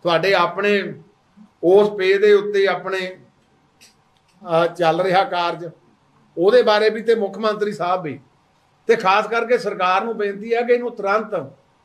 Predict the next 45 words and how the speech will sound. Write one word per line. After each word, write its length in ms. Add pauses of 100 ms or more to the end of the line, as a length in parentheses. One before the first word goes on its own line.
(460)
ਇਹ 140
ਜਿਹੜਾ 220
ਸੱਚ 340
ਆ 80
ਮੋਹਰੇ 220
ਪ੍ਰਗਟ 360
ਕੀਤਾ 300
ਜਾਵੇ। 460 (540)
ਕਿਹੜੇ-ਕਿਹੜੇ 520
ਰਿਨਾਊਨਡ 640
ਜਿਹੜੀਆਂ 420
ਫਿਗਰਸ 420
ਆ, 120
ਜਿਨ੍ਹਾਂ 260
ਦੇ 240 (460)
ਜਾਲੀ 360
ਆਈਡੀਆਂ 420
ਲਾ 220
ਕੇ, 160
ਜਾਲੀ 580
ਈਮੇਲ 320
ਬਣਾ 300
ਕੇ 120
ਕਿੱਦਾਂ 320
ਬਣਾਈ, 420 (300)
ਇਹ 100
ਵੀ 80
ਸਾਰਾ 240
ਪਤਾ 240
ਹੋਣਾ 200
ਚਾਹੀਦਾ। 380 (680)
ਤੇ 100
ਕਿਹੜੇ 320
ਸਰਵਰ 380
ਤੋਂ 180
ਇਹ 60
ਪ੍ਰੋਸੈਸ 420
ਸ਼ੁਰੂ 300
ਹੋਇਆ, 240
ਕਿਹੜੇ 240
ਮੁਲਕ 280
ਤੋਂ 200
ਸਰਵਰ 340
ਸ਼ੁਰੂ 320
ਹੋਇਆ, 240